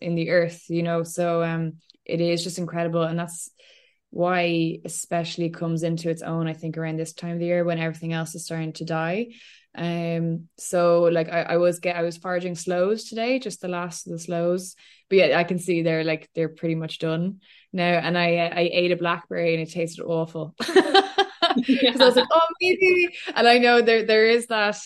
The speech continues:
Speaker 1: um, it's even in, like, Irish folklore, what is it? Uh, you know, they used to believe that if you ate berries after, after Samhain, that, um, they had the devil in them or something like that, or,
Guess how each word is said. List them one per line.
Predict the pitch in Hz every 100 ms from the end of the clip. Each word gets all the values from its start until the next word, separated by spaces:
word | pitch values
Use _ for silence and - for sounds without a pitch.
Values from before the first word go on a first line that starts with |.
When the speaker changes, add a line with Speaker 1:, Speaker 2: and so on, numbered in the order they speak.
| -
Speaker 1:
um, | 196 190 180 175 180
it's | - 190
even | 226 214 208
in, | 202
like, | 185 180
Irish | 180 180
folklore, | 196 196 196 175
what | 175 180
is | 185
it? | 180 170 -
Uh, | 170 170 170 170 165 - - - _
you | 190
know, | 190
they | 170
used | 175 175
to | 175
believe | 175 175 170
that | 165 139
if | 160
you | 170 160
ate | 170 165 165 185
berries | 170 165 165 160 151
after, | 156 165 165 - 165 160 156 151 143 - _ _ _ 170
after | 165 165 165
Samhain, | 165 - 175 175 175 165 156 147 185 _ -
that, | 160 151 - - - -
um, | 151 147 147 143 135 -
they | 160
had | 160 156
the |
devil | 160 160 165 170
in | 156
them | 147 143
or |
something | 143 147 147 147
like | 143
that, | 151 147 - -
or, | 160 151 147